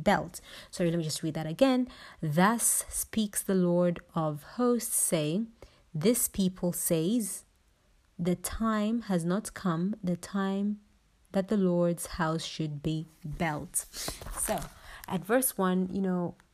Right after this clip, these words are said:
here we're actually geared, uh, into a calendar. So, um,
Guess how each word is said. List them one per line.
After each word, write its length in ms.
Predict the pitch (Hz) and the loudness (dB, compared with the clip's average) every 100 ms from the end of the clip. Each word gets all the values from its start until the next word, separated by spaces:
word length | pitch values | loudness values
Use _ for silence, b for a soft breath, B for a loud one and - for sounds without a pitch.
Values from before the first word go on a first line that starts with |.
| _ _ _ _ _ _ | _ _ _ _ _ _
here 460 | - - 233 220 | -8 0 2 4
we're 200 | 175 180 | 2 2
actually 460 | - 196 - 185 175 | 2 0 0 0 0
geared, 840 | 147 180 190 185 180 170 160 - - _ _ - | -2 0 2 4 4 2 -2 -8 -18 _ _ -2
uh, 360 | 180 156 156 - | 0 0 -4 -2
into 520 | 175 165 - 190 180 - | 0 0 0 2 2 0
a 40 | |
calendar. 460 | 175 190 185 170 151 | -2 0 2 0 -2
So, 380 | - 175 165 - | -2 -2 -2 -4
um, 600 | 180 180 170 156 151 | -6 -4 -4 -6 -8